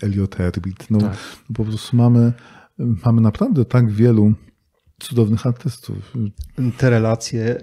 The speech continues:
Speaker 2: mm, o których wspominałeś, to przecież też nie tylko portrety, bo z tego, co opowiadałeś, to podróże z orkiestrą też spowodowały, że zacząłeś fotografować życie na ulicy.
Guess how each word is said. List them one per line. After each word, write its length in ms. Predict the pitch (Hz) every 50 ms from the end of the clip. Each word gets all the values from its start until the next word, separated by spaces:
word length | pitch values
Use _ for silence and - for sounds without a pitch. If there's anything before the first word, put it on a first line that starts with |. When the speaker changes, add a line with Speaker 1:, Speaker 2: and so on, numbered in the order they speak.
| -
Speaker 2:
mm, 420 | - 143 117 110 104 117 131 139 143
o 40 | 120
których 220 | - - 110 -
wspominałeś, 600 | - - - 101 104 104 98 92 90 95 110 -
to 100 | - 127
przecież 340 | 104 - - 101 - 131 -
też 180 | - 139 113 -
nie 120 | 104 101
tylko 300 | - - 101 98 - - -
portrety, 640 | - - - - - - 135 117 101 - - 104
bo 260 | 92 90 92 90 95 104 _ -
z 100 | - -
tego, 260 | - 101 95 104 101
co 320 | - - - 104 98 98 101 113
opowiadałeś, 840 | - - - 110 101 104 95 98 95 92 95 98 110 120 - - -
to 220 | - 120 101 98
podróże 680 | - - 117 104 117 120 123 110 98 98 95 92 90 95 104
z 80 | 98
orkiestrą 800 | 117 - 127 110 - - 98 90 - - - 101 98 110 127 160 170 - - - - _ _ _ _ _ _ _
też 320 | - 123 107 110 - - 117 113 104 - 135 - - - 175 196 202 196 151
spowodowały, 760 | - - - 113 98 110 113 110 101 101 101 95 101 110 107
że 100 | 113 107
zacząłeś 440 | 101 110 98 - 110 95 98 -
fotografować 1040 | - - 107 - 113 101 107 107 104 - 104 95 92 101 107 - - - - - - -
życie 440 | 127 104 95 98 92 - - - 104 101
na 160 | 117 113 95 95
ulicy. 560 | 117 165 196 185 - - - - 107 101